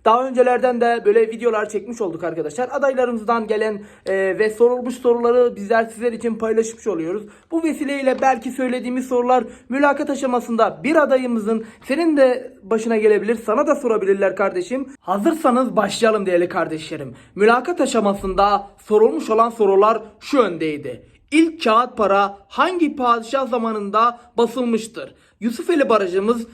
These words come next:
dünyanın kaçıncı büyük barajı olmuştur? Osmanlı Devleti en geniş kara sınırına hangi anlaşma sonrası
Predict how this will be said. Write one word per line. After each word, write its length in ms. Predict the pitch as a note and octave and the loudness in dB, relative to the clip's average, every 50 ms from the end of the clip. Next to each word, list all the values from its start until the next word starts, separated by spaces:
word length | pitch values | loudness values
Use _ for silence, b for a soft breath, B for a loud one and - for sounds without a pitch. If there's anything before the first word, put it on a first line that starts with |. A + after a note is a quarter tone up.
| B B B | B B B
dünyanın 720 | E3 A#3 B3+ C4 C4+ C4 C4 C4 C#4 C#4+ C4 C4 - - - | -4 -2 0 2 2 2 2 2 0 -2 -6 -8 -12 -12 0
kaçıncı 500 | - C4 B3+ B3+ C4+ D4+ D#4 E4+ F4 D4+ | 2 2 2 2 0 0 2 2 0 0
büyük 240 | B3+ C4+ D4 - - | 0 -2 -2 0 2
barajı 500 | C4 A#3+ A3+ A3 G#3 G3 B3 C4+ C4 B3+ - - _ - | 2 2 2 0 0 -2 -4 -4 -4 -6 -12 -18 _ 4
olmuştur? 580 | G#3+ G#3+ G#3 G#3+ G#3 G3+ - - - F3 D3 C#3+ b b b b b | 4 4 4 2 -2 -6 -8 -10 -10 -10 -10 -10 b b b b b
Osmanlı 520 | G#3+ A3 G#3+ - C4 D#4+ E4+ F4 E4+ B3 | -2 -2 -2 0 0 0 2 2 2 4
Devleti 580 | A#3+ A3+ G#3+ G3+ G3 F3+ F#3 - C4 C4+ C4+ B B B B _ | 4 4 6 6 4 2 2 -2 -4 -4 -6 B B B B _
en 280 | C4 D#4 F4 F4+ E4 C#4 | 0 0 2 0 -2 0
geniş 320 | C4+ B3+ A#3 A3 A3 - - | 0 0 -2 -2 -4 -8 -4
kara 220 | - A#3+ B3 C#4+ | -2 2 2 2
sınırına 600 | C#4+ D4 D4 B3 A3+ G#3+ G3 F#3+ F#3 E3+ D#3 - B B B B | 0 0 -2 -2 -2 -2 -2 -2 -2 -2 -2 -4 B B B B
hangi 380 | - C#4 E4 F4+ E4+ E4 D4+ | 0 2 2 4 2 0 0
anlaşma 580 | - - A3 A#3 A#3 A#3 A#3 A3+ A3+ C#4 D4 C#4+ | 0 0 0 2 2 0 0 -2 0 0 -2 0
sonrası 640 | D4 - B3+ A#3 A3 G#3+ G#3+ - C4 C#4+ C#4+ C4+ | 0 0 0 0 0 -2 -4 -4 -4 -4 -4 -4